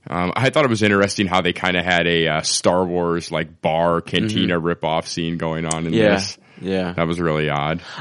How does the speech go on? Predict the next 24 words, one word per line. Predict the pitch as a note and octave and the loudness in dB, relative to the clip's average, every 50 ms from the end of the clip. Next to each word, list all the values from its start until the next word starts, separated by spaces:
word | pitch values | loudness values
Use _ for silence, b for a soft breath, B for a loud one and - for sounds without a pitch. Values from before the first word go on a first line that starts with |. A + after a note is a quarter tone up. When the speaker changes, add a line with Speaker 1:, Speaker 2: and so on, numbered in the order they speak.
| B | B
Speaker 2:
I, | - D#4+ | -2 -2
you | - - - C#4 | 0 0 0 2
know, | C#4+ C#4 - - | 2 2 2 0
I, | - D3+ D3 - - _ _ - D3 | 0 0 0 -2 -4 _ _ -2 -2
<laughs> | - - - - | 0 -2 -4 -4
like, | - D3 C#3+ C#3 - | -2 -2 -2 0 2
I | A#2+ D3 | 0 2
gave | C#3 D3+ F3+ E3 | 2 2 2 2
it | D3 | 2
a | B2+ | 4
low | B2 B2 A2 | 4 2 2
taste. | - - C#3 C#3 C#3+ - - - | 2 2 2 2 2 0 0 0
That | G#2+ - - | 0 0 2
I | A2+ C#3+ | 2 2
didn't | F3 F#3 C3+ G#2+ - | 2 2 0 -2 -8
hate | - - F#2+ G2+ A2+ - - | -8 -4 -2 -2 -2 -2 -2
this | C#3 C3+ C3 - | -2 -2 -2 -2
film. | - - C#3 C3+ C#3+ D3 D3 D3+ D3 - | -2 0 2 2 4 2 2 0 0 0
It's | - - F4+ | 2 2 4
Speaker 1:
Yeah. | - | 4
Speaker 2:
just, | - C#3+ - - | 2 2 2 2
I, | C3 C#3+ D3+ C#3+ C3+ - | 2 4 4 2 2 0
I | - B2 C#3 D3+ D3 | 2 2 2 2 2
hold | A#2 - C#3 C#3 C#3+ C#3+ C3+ C3+ A2 A2 | 0 -2 0 2 2 4 2 0 -2 -6